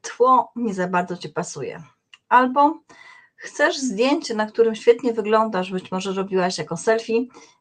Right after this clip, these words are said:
wykorzystać to swoje selfie z zupełnie innej aranżacji, żeby to tło było inne. No i pojawia się pytanie, jak usunąć tło ze zdjęcia? Na dzisiaj będę chciała na to pytanie ci odpowiedzieć. Mam nadzieję, że otrzymasz znowu dwa programy,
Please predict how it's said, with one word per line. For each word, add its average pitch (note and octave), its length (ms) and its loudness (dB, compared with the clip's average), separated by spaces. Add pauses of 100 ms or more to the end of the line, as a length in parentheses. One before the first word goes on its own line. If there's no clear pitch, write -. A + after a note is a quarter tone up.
wykorzystać C4+ 680 -2
to G3+ 80 -6
swoje F#3+ 360 -2
selfie A3+ 560 0
z A3 80 -8
zupełnie E4 540 2
innej G#3 340 -2
aranżacji, F#3 720 -4
żeby G3+ 200 -20
to F3 100 -8
tło G3+ 240 0
było F#3 200 0
inne. - 400 -10 (280)
No A#3+ 80 -8
i C4+ 80 -4
pojawia C#4+ 300 2
się C4 140 -4
pytanie, A#3+ 500 0 (520)
jak B3+ 500 4
usunąć G3+ 840 -4 (160)
tło E3+ 280 4
ze F3+ 160 -2
zdjęcia? F3+ 560 -4 (1000)
Na G#3 100 -4
dzisiaj A3+ 580 2
będę A3+ 320 2
chciała C4 300 2
na B3+ 80 0
to A#3+ 80 0
pytanie G3+ 380 -4
ci G3 120 -4
odpowiedzieć. F#3 720 -6
Mam G3 160 -4
nadzieję, A#3 460 8
że A3 360 4
otrzymasz A3 680 2
znowu C4 560 2
dwa A#3+ 280 0
programy, A3 760 2